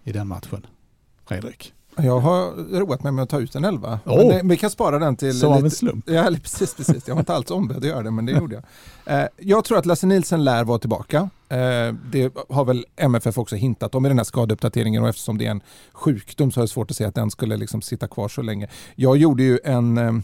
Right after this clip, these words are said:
Speaker 2: jag, jag hade <laughs> svårt att bestämma mig om det var dålig timing eller väldigt bra timing att jag gjorde en införartikel på Lasse Nielsen om att han har spelat varje M F F-minut i år. Eh, hade jag inte gjort det nu så hade jag ju aldrig kunnat göra den. Sen så var det ju väldigt tråkigt då att han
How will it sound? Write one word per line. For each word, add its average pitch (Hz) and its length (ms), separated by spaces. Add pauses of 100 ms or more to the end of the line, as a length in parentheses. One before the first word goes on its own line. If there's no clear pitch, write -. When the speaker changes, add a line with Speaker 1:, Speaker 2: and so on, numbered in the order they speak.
(680)
Speaker 2:
jag, 156 240
jag 175 80
hade 180 260
<laughs> - 200
svårt - 260
att 139 40
bestämma 139 320
mig 127 120
om 127 100
det 131 80
var 135 100
dålig 190 380
timing 120 340
eller 117 140
väldigt 113 580
bra 123 180
timing 107 420
att 110 120
jag 113 100
gjorde 113 220
en 107 60
införartikel 127 640
på 147 100
Lasse 117 240
Nielsen 107 380
om 110 120
att - 80
han 117 100
har 110 60
spelat 107 400
varje 110 440
M 110 140
F 110 120
F-minut 117 520
i 175 60
år. 110 220 (580)
Eh, 113 240 (720)
hade 143 160
jag 147 80
inte 170 100
gjort 190 220
det 190 100
nu 165 240
så - 100
hade 123 120
jag 139 100
ju 170 60
aldrig 117 240
kunnat 147 240
göra 110 180
den. 107 120
Sen 127 180
så 117 80
var 123 120
det 143 60
ju 151 60
väldigt 127 380
tråkigt 147 400
då - 100
att 120 160
han 127 200